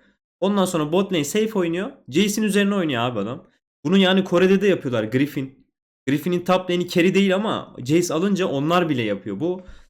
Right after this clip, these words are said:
abi Jace'in kuralı budur. Jace'in, eee, altı tane spell'i var, tamam mı? On bir level'da, e, Q beş level mi, altı level mi? Yani diğer hero'lardan ekstrası var. Öne geçtiğinde, e, çok fazla güçlü olabiliyor.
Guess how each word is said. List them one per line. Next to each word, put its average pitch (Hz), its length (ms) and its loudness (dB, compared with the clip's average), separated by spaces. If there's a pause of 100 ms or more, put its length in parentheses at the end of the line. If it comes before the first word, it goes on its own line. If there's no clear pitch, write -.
(220)
abi 139 220 0
Jace'in 165 360 0
kuralı 185 360 2
budur. 139 360 -6 (1080)
Jace'in, 170 400 -2
eee, 131 640 -4
altı 160 300 2
tane 180 200 0
spell'i 170 360 0
var, 104 180 -2
tamam 139 240 -4
mı? 101 200 -10 (320)
On 180 200 2
bir 151 140 0
level'da, 143 540 -2
e, - 160 -14 (160)
Q 190 220 0 (160)
beş 175 280 0
level 175 160 0
mi, 147 120 -2
altı 131 240 -2
level 165 140 -2
mi? 104 180 -4
Yani 117 180 -2 (280)
diğer 202 180 6
hero'lardan 196 480 4
ekstrası 160 520 -2
var. 135 100 2
Öne 127 200 0
geçtiğinde, 175 680 -4
e, 107 240 -10
çok 175 260 -2
fazla 160 260 0
güçlü 147 280 -6
olabiliyor. 135 440 -4